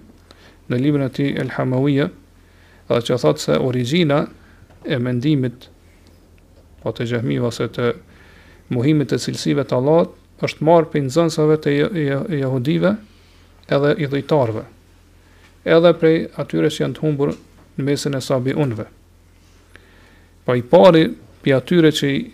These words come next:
i atribuohet Islamit, që e ka thënë këtë fjalë,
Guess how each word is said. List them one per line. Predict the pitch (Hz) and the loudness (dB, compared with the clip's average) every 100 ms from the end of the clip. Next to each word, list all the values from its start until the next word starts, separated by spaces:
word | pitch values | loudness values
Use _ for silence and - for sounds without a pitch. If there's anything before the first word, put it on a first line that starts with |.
| - 330 269 | -16 -12 -6
i | 160 | -4
atribuohet | 127 139 127 165 165 156 | -4 -6 0 2 4 2
Islamit, | 135 - 135 117 117 | -6 -4 -4 -2 -4
që | - 127 | -6 -4
e | |
ka | 135 123 | -4 -2
thënë | 170 - | -2 -4
këtë | 160 | -6
fjalë, | - 127 147 | -4 0 0